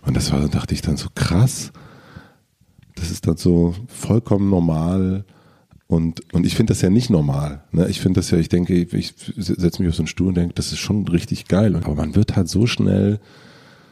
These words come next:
äh, ein, ein, ein Coworker, der hier mit drin ist, meinte, er war irgendwie noch mal im alten Büro und, und der meinte, es ist, wie krass das ist, also wie,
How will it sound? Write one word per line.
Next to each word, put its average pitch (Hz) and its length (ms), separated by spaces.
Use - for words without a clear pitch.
äh, - 80
ein, 85 420
ein, 82 200
ein 113 160
Coworker, 95 520
der 87 120
hier 90 100
mit 87 160
drin 95 120
ist, 87 140
meinte, 85 240
er 85 120
war 87 200
irgendwie 90 280
noch 85 100
mal 85 120
im 82 100
alten 85 260
Büro 95 520
und, 87 420
und 80 80
der 78 80
meinte, 78 240
es 76 120
ist, - 220
wie 87 60
krass - 420
das - 180
ist, 80 220
also 76 200
wie, 82 100